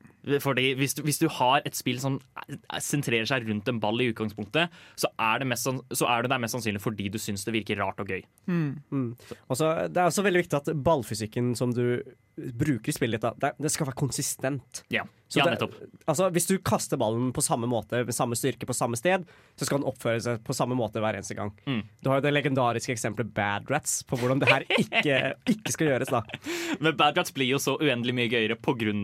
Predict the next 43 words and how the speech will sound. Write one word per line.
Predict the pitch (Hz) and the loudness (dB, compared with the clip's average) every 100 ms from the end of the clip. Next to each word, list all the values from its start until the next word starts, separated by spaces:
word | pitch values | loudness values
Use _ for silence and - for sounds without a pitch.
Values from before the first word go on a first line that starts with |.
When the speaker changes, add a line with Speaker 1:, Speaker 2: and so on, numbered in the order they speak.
| 104 | 2
Speaker 1:
av | 107 | 2
at | 110 | 0
det | 117 113 | 0 0
ikke | 117 | -2
fungerer | 110 107 101 107 - - | -2 -2 0 -2 -4 2
Speaker 3:
Ja, | 160 143 | 4 4
men | |
det | 160 | 4
er | 170 | 4
Speaker 1:
som | |
Speaker 3:
også | 165 | 4
Speaker 1:
skal | |
i | - | 2
Speaker 3:
kalt | 156 - | 2 2
Speaker 1:
det | 143 | 2
hele | |
Speaker 3:
en | 135 | 2
av | |
Speaker 1:
tatt. | 143 156 | 0 0
Speaker 3:
tidenes | 123 - 147 | 0 0 2
verste | 143 - - | 2 0 -4
spill, | - 135 139 | -2 0 2
Speaker 1:
Ja. | 139 | 2
Speaker 3:
rett | 120 - | 0 -2
og | 127 | -4
slett | 127 - | -4 -4
fordi | - 143 117 180 | -2 0 2 2
det | 139 123 | 0 -2
ikke | 127 | -2
fungerer. | 117 113 120 - - - - | 0 0 0 -4 -14 -20 -8
Så | - 208 | 2 4
i | |
Bad | 160 156 143 143 | 6 4 4 2
Rats | 196 - | 0 2
så | 190 | 4
er | 135 131 | 4 2
det | 135 | 0
slik | 120 | 0
at | |
du | 120 | -2
skal | - - | -2 -2
putte | - - 123 | -4 -2 0
ballen | 110 110 110 123 | 2 2 0 -2